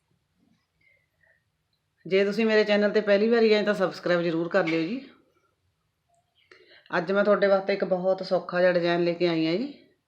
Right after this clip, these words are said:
ਬਹੁਤ ਦਿਨਾਂ ਬਾਅਦ ਅੱਜ ਮੈਂ ਵੀਡੀਓ ਪਾਉਣ ਲੱਗੀ ਹਾਂ ਫੇਰ। ਡਿਜ਼ਾਈਨ ਨੂੰ ਆਪਾਂ ਨੇ ਬਣਾਉਣ ਵਾਸਤੇ ਤਿੰਨ ਤਿੰਨ ਦੇ ਹਿਸਾਬ ਨਾਲ ਕੁੰਡੇ ਲੈ ਕੇ ਇੱਕ ਕੁੰਡਾ ਰੱਖ ਲੈਣਾ ਜੀ ਫਾਲਤੂ।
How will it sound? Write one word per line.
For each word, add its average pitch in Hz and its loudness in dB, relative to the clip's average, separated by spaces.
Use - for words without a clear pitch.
ਬਹੁਤ 175 -2
ਦਿਨਾਂ 175 0
ਬਾਅਦ 185 2
ਅੱਜ 175 -2
ਮੈਂ 175 0
ਵੀਡੀਓ 170 -4
ਪਾਉਣ 170 -2
ਲੱਗੀ 156 -4
ਹਾਂ 160 -4
ਫੇਰ। 202 -4
ਡਿਜ਼ਾਈਨ 190 2
ਨੂੰ 226 0
ਆਪਾਂ 214 -2
ਨੇ 214 0
ਬਣਾਉਣ 202 2
ਵਾਸਤੇ 202 2
ਤਿੰਨ 202 -2
ਤਿੰਨ 202 0
ਦੇ 196 2
ਹਿਸਾਬ 202 0
ਨਾਲ 185 0
ਕੁੰਡੇ 185 0
ਲੈ 180 0
ਕੇ 180 -2
ਇੱਕ 175 -6
ਕੁੰਡਾ 180 0
ਰੱਖ 170 -4
ਲੈਣਾ 170 2
ਜੀ 170 -2
ਫਾਲਤੂ। 160 -2